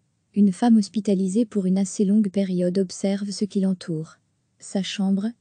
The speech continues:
la vue sur la ville, le ciel, les couloirs, les ascenseurs et le personnel soignant. Elle écoute les sons, différents de jour ou de nuit. Elle a le temps de rêver, de revoir certains moments de sa vie.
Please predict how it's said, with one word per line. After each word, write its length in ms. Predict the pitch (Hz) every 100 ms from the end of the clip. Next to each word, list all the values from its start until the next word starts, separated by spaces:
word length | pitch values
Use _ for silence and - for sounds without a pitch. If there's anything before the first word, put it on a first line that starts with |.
| _
la 160 | 185 185
vue 160 | 190 226
sur 200 | 208 185
la 140 | 180
ville, 380 | 170 175 208 247 _ 190
le 140 | 175
ciel, 500 | - - 185 190 233 - _
les 120 | 180
couloirs, 640 | 165 214 185 170 180 - - _ 190
les 220 | 175 202
ascenseurs 560 | 214 226 208 202 202 208
et 80 | 185
le 80 | 165
personnel 520 | 226 - 226 208 202
soignant. 520 | - 202 175 151 151 - _ _ _
Elle 140 | 180 185
écoute 300 | 180 240 190
les 100 | 190
sons, 340 | - 185 208 - -
différents 480 | 190 226 240 208 208
de 140 | 175
jour 320 | 175 220 233
ou 100 | 233
de 120 | 185
nuit. 320 | 190 185 156 151 _ _ _ -
Elle 160 | 185
a 60 | 190
le 100 | 185
temps 220 | 180 220
de 80 | 196
rêver, 460 | 185 185 175 202 - _
de 140 | 175
revoir 400 | 180 185 208 202
certains 400 | - 226 - 226
moments 320 | 214 202 202
de 80 | 185
sa 180 | 170 180
vie. 240 | 160 147